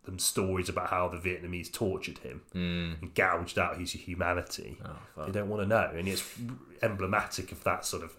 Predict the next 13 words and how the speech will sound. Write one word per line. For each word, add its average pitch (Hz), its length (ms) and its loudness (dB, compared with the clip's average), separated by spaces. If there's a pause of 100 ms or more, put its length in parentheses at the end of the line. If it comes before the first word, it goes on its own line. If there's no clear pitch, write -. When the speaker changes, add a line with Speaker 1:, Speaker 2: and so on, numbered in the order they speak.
Speaker 1:
attitude 90 600 0
to - 80 -8
the 82 60 -6
fallout 87 600 0
from 80 200 -6
America's 85 580 -2 (300)
Speaker 2:
Yeah. 95 80 -6
Speaker 1:
imperialist, 87 760 0 (880)
uh, 90 220 6 (240)
att-, - 200 -8 (180)
attempts 90 400 2
at - 80 -8
imperialism. 82 680 -2